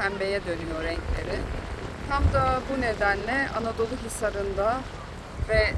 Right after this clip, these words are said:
Sultanahmet Camii'nde dekoratif amaçlı kullanılmışlar. Hatta burada o dönemden kalma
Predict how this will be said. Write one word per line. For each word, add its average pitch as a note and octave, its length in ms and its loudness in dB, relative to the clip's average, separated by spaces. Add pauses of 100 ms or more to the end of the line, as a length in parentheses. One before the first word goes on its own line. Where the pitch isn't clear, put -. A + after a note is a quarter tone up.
(1700)
Sultanahmet A3 760 0
Camii'nde F#3+ 840 2 (140)
dekoratif A3 520 -2
amaçlı F#3+ 560 -2 (300)
kullanılmışlar. F#3 840 0 (180)
Hatta A#3+ 300 4 (100)
burada B3+ 360 2 (1500)
o - 80 0
dönemden A3+ 560 6 (680)
kalma G#3+ 520 4